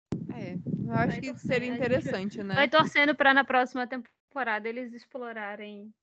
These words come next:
Speaker 2: mais os coadjuvantes, né?
Speaker 1: Ou pelo menos, assim, é, não precisa nem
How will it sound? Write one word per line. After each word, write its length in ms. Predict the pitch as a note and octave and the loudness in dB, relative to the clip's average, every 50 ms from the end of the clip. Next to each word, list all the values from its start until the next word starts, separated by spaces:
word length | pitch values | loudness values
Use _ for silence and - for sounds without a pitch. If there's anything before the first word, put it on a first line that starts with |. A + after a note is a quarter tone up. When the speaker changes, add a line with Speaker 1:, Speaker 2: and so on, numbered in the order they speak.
| _ _ _ | _ _ _
Speaker 2:
mais 260 | - A#3+ G#3 G#3+ A3+ A3 | -10 -10 -8 -8 -8 -10
os 100 | A#3 _ | -12 _
coadjuvantes, 800 | - A3+ G#3+ A#3 G#3 A#3+ G#3+ A3 G3 G#3 G3+ - F#3+ F3+ F3+ | -10 -8 -8 -6 -6 -6 -6 -6 -6 -6 -6 -10 -12 -12 -10
né? 240 | F#3+ F#3+ F3+ F3+ G3+ _ _ _ - - - _ _ _ _ _ - | -8 -8 -8 -8 -10 _ _ _ -20 -20 -20 _ _ _ _ _ -8
Speaker 1:
Ou 40 | B3+ | -6
pelo 160 | - F4 F4 D#4+ | -4 -2 -2 -2
menos, 220 | D4+ D#4+ F4+ G4+ G#4 | -2 -2 -2 -2 -2
assim, 340 | G#4+ F#4+ - F#4+ F#4 C4 | -4 -4 -4 -6 -4 -2
é, 140 | A#3 A3+ F3+ | -2 -4 -4
não 180 | G3 A#3 A#3+ B3 | -4 -8 -8 -8
precisa 180 | B3 - D4 B3+ | -8 -8 -8 -8
nem 240 | A#3+ B3 C4 C#4+ | -6 -6 -8 -8